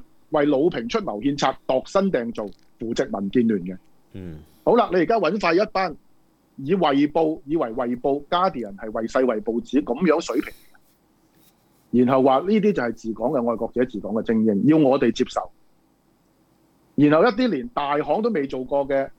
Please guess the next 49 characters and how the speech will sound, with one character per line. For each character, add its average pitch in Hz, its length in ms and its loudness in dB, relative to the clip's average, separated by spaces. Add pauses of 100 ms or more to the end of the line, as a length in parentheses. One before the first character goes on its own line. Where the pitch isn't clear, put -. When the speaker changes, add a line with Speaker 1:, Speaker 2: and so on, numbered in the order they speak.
(360)
Speaker 1:
會 135 120 0
計 156 160 0
師 202 160 -2
大 127 160 -2
行 131 100 -6
都 180 60 -4
未 135 140 -4
做 120 120 -6
過 120 200 -2
嘅， 120 160 -2
做 110 160 -8
財 98 160 -10
政 120 160 0
司， 135 140 0 (260)
Speaker 2:
係。 101 300 -2
Speaker 1:
然 - 20 2
後 131 120 2
要 147 140 4 (100)
你 131 60 2
接 131 140 0
受。 98 280 -8 (640)
然 156 160 4
後 190 60 4
要 202 80 6
一 254 140 2
個 202 80 -4
護 165 260 -6
士 151 240 -8
老 139 100 -2
師 196 360 -2 (580)
嚟 131 100 -6
去 151 120 2
負 151 180 -6
責 170 180 0
香 220 240 0
港 165 280 -2
嘅 143 260 0 (320)
公 214 160 -2
共 139 160 -4
衛 127 160 -2
生 170 180 -2
政 123 200 -2
策， 120 180 -4 (600)
去 190 100 4
指 202 240 2
揮 226 220 4
梁 120 200 -2
卓 147 220 -2
偉、 131 300 -4